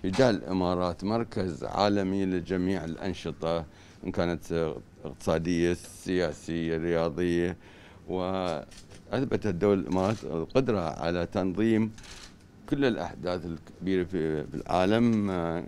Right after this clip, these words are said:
إن كانت في الرياضة أو غيرها، و-، والمؤتمرات العالمية، آه، وثقة العالم في ال-، قدرة الإمارات على تنظيم، آه، آه، تنظيم هذه ال-،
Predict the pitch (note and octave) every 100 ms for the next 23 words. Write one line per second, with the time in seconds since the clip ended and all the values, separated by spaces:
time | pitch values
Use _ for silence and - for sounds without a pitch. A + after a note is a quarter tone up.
0 | - F#2+ E2 D#2+ E2+ F#2 F2+ E2+ - F#2+
1 | G2 G#2 B2 D3 A2 F2+ D#2 D2 D2+ D2
2 | - - - - - - - - D#2+ E2+
3 | E2+ E2 D2+ E2 F#2+ E2 E2 G2 A#2+ -
4 | F#2+ D#2+ - E2 D#2+ D#2+ F#2+ G#2 A#2+ -
5 | - - - F2 F2+ F2 E2 E2 - -
6 | - - G#2+ C#3 B2+ - F#2 A2+ B2+ A2+
7 | G2+ F2+ F2+ D2 - - A2 G#2+ G2+ F2+
8 | F2+ G2+ F#2+ C2+ F2 D#2+ - F#2 F2 E2
9 | G2+ A2 A#2+ - - - - - - D2+
10 | - - - D2 D2 C#2 D#2+ E2 F#2+ F#2
11 | F2+ D#2 E2 D2+ C#2+ C#2+ D2 B1+